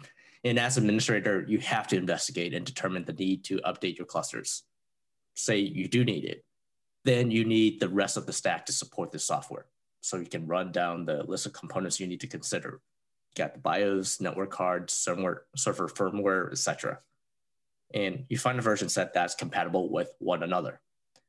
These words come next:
Get those individual install files. Then you need to test that version set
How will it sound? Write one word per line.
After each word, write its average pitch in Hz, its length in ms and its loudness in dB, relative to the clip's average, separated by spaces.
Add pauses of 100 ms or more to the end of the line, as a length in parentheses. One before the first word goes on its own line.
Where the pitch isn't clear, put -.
(200)
Get - 220 -2
those 95 320 4
individual 101 540 -2
install 110 320 0
files. 113 480 2 (460)
Then 135 160 8
you 131 100 10
need 131 220 8
to - 40 0
test - 200 0
that - 160 4
version 82 260 -2
set - 400 -2